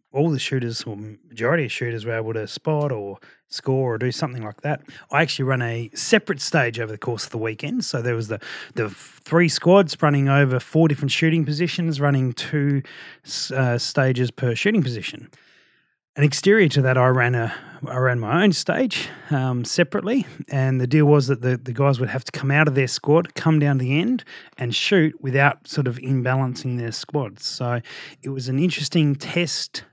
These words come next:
to do. Uh, was challenging to,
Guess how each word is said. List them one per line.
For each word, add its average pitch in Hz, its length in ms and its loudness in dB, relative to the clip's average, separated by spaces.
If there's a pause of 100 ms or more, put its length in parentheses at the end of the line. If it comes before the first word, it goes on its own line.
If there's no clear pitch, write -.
(140)
to - 100 -10
do. 156 340 -4 (600)
Uh, 131 340 -4
was 185 220 6
challenging 147 480 2
to, 123 180 -4